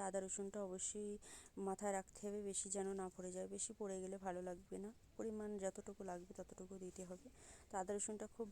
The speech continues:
ভালোভাবে ফ্রাই করে নিয়েছি। এবারে আমি এর মধ্যে, এর মধ্যে দিয়ে দেবো দুটি টমেটো কুচি। তো টমেটো কেটে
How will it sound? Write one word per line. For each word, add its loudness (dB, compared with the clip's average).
ভালোভাবে 0
ফ্রাই 6
করে 4
নিয়েছি। 6
এবারে 4
আমি 2
এর 2
মধ্যে, 0
এর 12
মধ্যে 8
দিয়ে 12
দেবো 8
দুটি 0
টমেটো 4
কুচি। 2
তো 2
টমেটো 6
কেটে 2